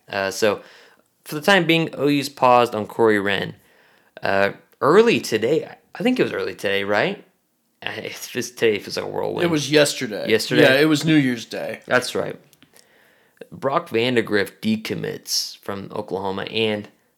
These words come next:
Speaker 1: nobody, I didn't know, um, my buddy, um, friend of the pod, been on the pod, Keegan Renover at Sooners Wire, no clue.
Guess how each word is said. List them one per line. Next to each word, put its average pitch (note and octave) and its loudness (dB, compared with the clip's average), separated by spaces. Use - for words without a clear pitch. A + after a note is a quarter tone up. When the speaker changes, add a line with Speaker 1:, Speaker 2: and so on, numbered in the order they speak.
Speaker 1:
nobody, A2 0
I A2 6
didn't B2+ 0
know, A#2+ 6
um, G2+ 0
my A2+ -4
buddy, G#2+ 0
um, G2+ -2
friend A#2 2
of A2+ -2
the A2 2
pod, G#2+ 4
been A2 2
on B2+ 0
the B2 2
pod, G#2+ 4
Keegan A#2 2
Renover A2 4
at G2+ -4
Sooners B2 -2
Wire, A2+ 4
no A#2 2
clue. A#2+ 2